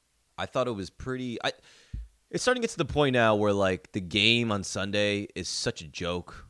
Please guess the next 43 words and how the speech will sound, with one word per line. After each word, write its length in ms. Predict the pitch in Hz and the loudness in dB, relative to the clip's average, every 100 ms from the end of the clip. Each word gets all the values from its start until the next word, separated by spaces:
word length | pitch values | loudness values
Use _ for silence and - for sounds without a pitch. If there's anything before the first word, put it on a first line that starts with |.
| _ - | _ -6
Like, 340 | 90 87 - | -2 -2 -2
uh, 380 | 87 80 80 76 - | -4 -2 -2 -2 2
I, 240 | 156 196 - | 4 4 0
it, 160 | 139 - | -4 -4
it's 200 | 131 - | -4 2
so 120 | 247 | 2
funny 240 | 254 220 | 2 -2
'cause, 200 | - 175 | 0 0
like, 200 | 147 135 - _ _ - | 2 0 -2 _ _ 2
I 100 | 180 | 4
remember 260 | 233 214 | 6 4
growing 280 | 139 151 135 | 4 4 6
up, 240 | 143 131 117 | 6 4 2
like, 220 | 107 - | 0 0
the 100 | 98 | 0
All-Star 540 | 147 196 220 165 127 | 4 4 4 2 2
game 300 | 104 104 98 | 2 0 2
was, 200 | 95 87 | -2 0
like, 320 | 98 87 - - | 2 0 -2 -2
that 340 | 113 180 147 | 4 4 4
was, 180 | 139 131 | 0 2
like, 200 | 123 - | 0 0
the 100 | 110 | -2
headline, 480 | 123 123 85 69 - - | -2 0 -4 -6 -12 -4
right? 320 | 101 113 - | 0 0 -2
And, 120 | 123 | -4
like, 100 | 131 | -2
I 60 | 139 | 0
guess 180 | 208 - | -2 -4
it 60 | |
still 340 | 117 - 127 95 | -6 -2 0 0
is, 360 | 92 98 110 | -2 -2 -4
but 200 | - 107 | -4 -6
it's, 140 | 98 - | -6 -4
like, 200 | 98 - | -4 -2
'cause, 160 | 131 | -2
like, 200 | 107 98 _ _ _ _ _ _ _ | 0 -2 _ _ _ _ _ _ _
the 100 | - | 0
N 220 | 143 180 175 | 6 6 6
B 120 | 165 | 6
A 80 | 143 | 6
All-Star 360 | 143 - 135 | 6 2 0
Weekend, 680 | 120 123 - 110 98 92 90 | 2 0 2 2 2 -4 -12